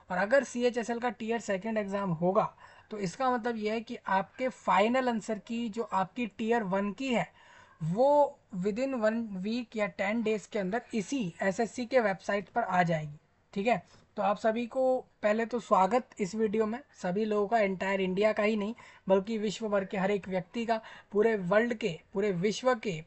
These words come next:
पूरे दुनिया के हर व्यक्ति का स्वागत इस वीडियो में करता हूं मैं। आप सभी भाइयों का, बहनों का या जो भी लोग हैं, सबका ही। और आप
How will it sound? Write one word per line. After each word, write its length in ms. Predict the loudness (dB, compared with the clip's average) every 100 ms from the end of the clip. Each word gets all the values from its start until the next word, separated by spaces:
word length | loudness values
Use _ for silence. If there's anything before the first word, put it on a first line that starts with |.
| -6
पूरे 220 | -4 -2
दुनिया 380 | -2 -2 0 -2
के 140 | -2
हर 180 | -2 -2
व्यक्ति 340 | -4 -6 -6
का 100 | -4
स्वागत 440 | -4 -4 -2 -2 -2
इस 180 | -4 -6
वीडियो 280 | -6 -4 -6
में 120 | -8 -14 -20 -20 -20 _ 2
करता 340 | 4 4 4 4
हूं 200 | 4 2
मैं। 140 | -2 -10 -20 -14 -4
आप 200 | -2 0
सभी 500 | 0 2 0 -4 -8 -4
भाइयों 440 | 0 2 2 0
का, 180 | 0 -2
बहनों 400 | -2 -2 -2 -2
का 180 | -4 -2
या 180 | -2 0
जो 200 | 0 0
भी 120 | 0
लोग 240 | 0 0
हैं, 200 | -2 -6 _
सबका 400 | -2 -2 2 2
ही। 180 | 2 -2 -14 -20 -8
और 160 | -4 0
आप 380 | 4 6 6